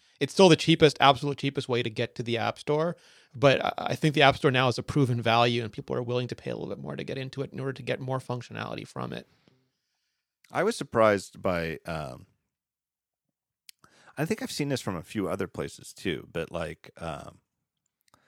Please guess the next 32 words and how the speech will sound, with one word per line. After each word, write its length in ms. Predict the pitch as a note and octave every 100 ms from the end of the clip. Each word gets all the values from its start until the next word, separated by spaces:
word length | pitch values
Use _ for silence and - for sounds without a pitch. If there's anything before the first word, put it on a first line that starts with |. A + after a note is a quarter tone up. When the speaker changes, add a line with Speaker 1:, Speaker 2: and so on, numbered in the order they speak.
| _ _ -
Speaker 2:
like, 180 | F2
when, 180 | F2 F2 -
I 100 | G2
think 160 | A#2
it 20 | G2
was 160 | E2
United 640 | D#2 D#2 F2 F2 E2+ E2+ D#2
or 120 | D#2
one 160 | A2
of 80 | B2+
these 160 | F#2 D#2
airlines, 400 | D2+ C#2+ C#2+ -
it 20 |
was 120 | C#2+
like, 120 | D#2
"We're 80 | D2+
gonna 180 | G2+ A2
buy 160 | F2 F2
ten 220 | - F#2+
thousand 480 | F2 D2+ E2+ D2 D2 -
iPhones 560 | F2+ F2+ - C#2 C2+
and 140 | C2+ D2
give 140 | E2+
'em 120 | D#2
to 100 | D#2
Speaker 1:
Yeah. 360 | D#2 C#2+ B1 -
Speaker 2:
all 140 | D#2+
of 100 | D2+
our 140 | C#2+ C2+
gate 320 | - D2+ D2+
agents 480 | C#2+ C#2 C2+ C2+ -
and 380 | B1 B1 A#1+